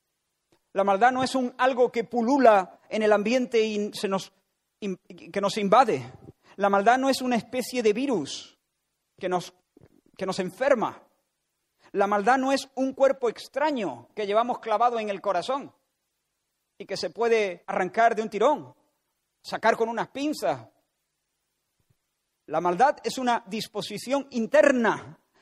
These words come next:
nacida en nuestra alma, contra Dios. La maldad, la naturaleza de la maldad es que nosotros, en lo más profundo de nuestro ser, como hijos de Adán, estamos en pie con el puño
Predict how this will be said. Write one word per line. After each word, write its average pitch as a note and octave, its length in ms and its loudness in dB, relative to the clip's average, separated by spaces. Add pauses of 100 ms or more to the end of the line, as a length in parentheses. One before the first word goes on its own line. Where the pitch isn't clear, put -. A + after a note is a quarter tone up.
(100)
nacida C#4+ 540 0
en A#3 140 -4
nuestra A3+ 400 0
alma, G#3+ 500 -2 (540)
contra C4 380 2
Dios. A#3+ 760 -2 (220)
La G#3+ 180 -2
maldad, C#4 460 2 (540)
la G#3 120 0
naturaleza A#3 520 0
de B3+ 40 -4
la B3 100 0
maldad A3 440 2
es B3 100 -6
que A#3+ 100 -6
nosotros, A3 640 -2
en G3+ 100 -4
lo G3+ 80 0
más D4+ 200 0
profundo C4+ 440 -4
de A#3+ 60 -4
nuestro A3 240 -4
ser, F#3+ 280 0
como F#3+ 180 -2
hijos C#4 240 -2
de A3+ 120 0
Adán, G#3 280 0 (160)
estamos D4 560 -2
en A3+ 160 -2
pie C#4 240 4
con A3+ 180 0
el A3 120 -2
puño E4 440 0